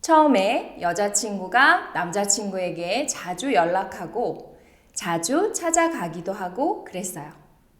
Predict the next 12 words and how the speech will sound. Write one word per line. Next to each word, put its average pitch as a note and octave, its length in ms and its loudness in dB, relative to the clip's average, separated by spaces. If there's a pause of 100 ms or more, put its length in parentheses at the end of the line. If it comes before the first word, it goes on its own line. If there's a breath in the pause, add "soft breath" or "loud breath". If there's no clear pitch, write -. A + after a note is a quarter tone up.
(800 soft breath)
그런데 C#4 720 4
두 A#3 120 -8
사람이 C4 680 4
떨어져 F4+ 500 8
있는 G#3+ 320 -2
시간이 C#4+ 760 0
길어지면서 A3 1200 0 (460 soft breath)
여자가 F#3 600 0
다른 D#4+ 360 4
남자를 G3+ 800 0
만나게 A3 520 0
되었어요. F3 600 -4